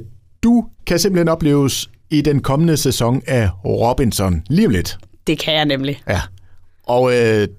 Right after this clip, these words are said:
Speaker 1: der har jeg jo en hel masse spørgsmål. Normalt, når jeg har gæster, så spørger jeg sådan lidt frit fra leveren, men jeg, der er jo nogle ting, vi ikke må afsløre. Så står jeg her med en liste, som jeg så har fået godkendt hos, øh, produktionsselskabet. Så, øh, skal vi ikke bare kaste os ud i det?
Speaker 2: Jo, lad os da gøre det. Lad os
Speaker 1: Ja.
Speaker 2: høre, hvad du har at spørge om.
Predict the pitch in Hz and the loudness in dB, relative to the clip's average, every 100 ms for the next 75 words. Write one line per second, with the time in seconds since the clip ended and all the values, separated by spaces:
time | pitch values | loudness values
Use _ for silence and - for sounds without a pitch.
0 | - 117 139 123 123 123 135 120 113 113 | -4 -2 0 2 2 2 0 0 -2 -2
1 | 120 117 123 120 107 - - - - 156 | -4 -2 0 0 -2 -8 -18 -20 -4 0
2 | 180 190 151 139 151 165 156 143 156 185 | 2 2 2 0 0 -2 -2 -2 -2 -2
3 | 147 123 135 139 143 - 151 - 127 123 | 0 0 0 0 -2 -4 -4 -2 0 2
4 | 107 104 117 123 117 - - - - - | 2 0 2 2 0 -4 -18 -16 -14 -6
5 | 147 160 180 - 220 185 180 135 151 117 | -2 0 0 2 2 2 2 0 0 0
6 | 85 76 - - - - - - 160 160 | 0 -2 -6 -16 -20 -20 -18 -4 -2 0
7 | 156 135 139 139 113 143 151 131 120 107 | 0 2 0 0 2 2 0 -2 0 0
8 | 104 131 110 107 113 104 - 151 165 - | 0 0 0 0 0 0 0 0 2 0
9 | 101 101 101 92 104 98 - 92 - - | -4 -2 -4 -2 -2 -4 -4 -6 -4 -4
10 | - 101 104 104 113 110 - 98 98 95 | -4 -4 -6 -6 -6 -6 -4 -2 -2 -4
11 | - - 123 113 135 151 139 107 - - | -8 -8 -4 -2 -2 0 0 -2 -6 -12
12 | - 131 - 113 131 127 127 117 196 339 | -4 -4 -2 -2 0 0 0 0 0 2
13 | 269 240 - 262 359 349 320 - 311 277 | 0 -2 -2 0 0 0 0 0 0 0
14 | 294 285 294 294 | 0 0 0 0